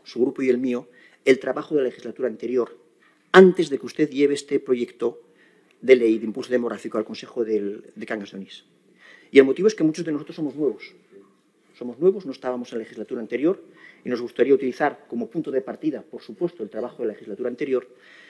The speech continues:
pero antes de llevarlo al Consejo de Gobierno, proponemos que nuestros grupos ojeen qué es lo que se puede mejorar, porque estimamos, por nuestra parte, que hay muchas cosas que se pueden mejorar de ese proyecto.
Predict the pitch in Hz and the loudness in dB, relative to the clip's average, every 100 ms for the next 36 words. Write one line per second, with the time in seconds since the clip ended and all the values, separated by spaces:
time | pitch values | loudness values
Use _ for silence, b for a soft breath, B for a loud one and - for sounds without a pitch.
0 | b b b - 117 117 - 165 147 127 | b b b 0 2 4 6 6 6 0
1 | 117 113 139 123 113 139 139 135 127 117 | 0 0 0 0 -4 -6 0 2 4 2
2 | 110 113 - _ - 160 147 120 107 107 | -2 -8 -10 _ 2 2 2 -4 -4 -6
3 | - - - - 117 107 104 101 - - | -8 -14 -20 -6 0 0 0 -4 -8 -12
4 | 123 - 135 113 - 107 - - _ _ | -14 -10 -8 -8 -8 -10 -12 -20 _ _
5 | _ - - - 120 117 - - 123 107 | _ -6 -6 -4 -6 -6 -14 -14 -12 -14
6 | - 107 123 123 - 107 104 110 147 - | -12 -6 -4 -6 -8 -10 -8 -8 -8 -6
7 | 123 113 - 107 117 120 120 - 110 113 | -4 -4 -6 -10 -8 -8 -6 -6 -6 -6
8 | 117 131 - 110 - 110 - 117 117 - | -6 -10 -14 -14 -14 -8 -4 -4 -4 -8
9 | 113 107 - b b b b b - 110 | -6 -6 -10 b b b b b -10 4
10 | 123 - 117 - 101 - - | 4 4 -4 -6 -8 -8 -12